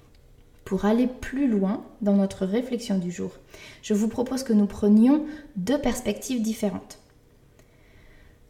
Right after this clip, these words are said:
L'une sera du point de vue de celui qui critique, l'autre sera du point de vue de celui qui est critiqué. Et ce que j'aimerais aborder avec vous,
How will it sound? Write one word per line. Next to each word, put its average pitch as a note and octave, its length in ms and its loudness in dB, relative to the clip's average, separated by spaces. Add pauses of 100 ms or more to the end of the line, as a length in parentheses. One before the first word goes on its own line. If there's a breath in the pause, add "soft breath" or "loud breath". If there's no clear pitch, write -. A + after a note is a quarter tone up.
(220)
L'une A3 420 6
sera G3+ 540 2
du G3 140 0
point C4 240 4
de A3+ 100 6
vue G#3 240 0
de F#3 100 0
celui G#3+ 300 -2
qui - 140 -12
critique, - 560 -8 (380)
l'autre A3+ 400 0
sera A#3 300 0
du A#3 120 0
point C#4+ 180 4
de A3 120 6
vue G#3 160 0
de C#4 100 0
celui B3+ 300 -2
qui - 180 -6
est D#4 140 -6
critiqué. A3+ 640 -6 (880)
Et A3 100 4
ce B3 140 -4
que C#4+ 180 -2
j'aimerais B3+ 400 4
aborder G#3 420 2
avec F#3 300 0
vous, F#3 300 -4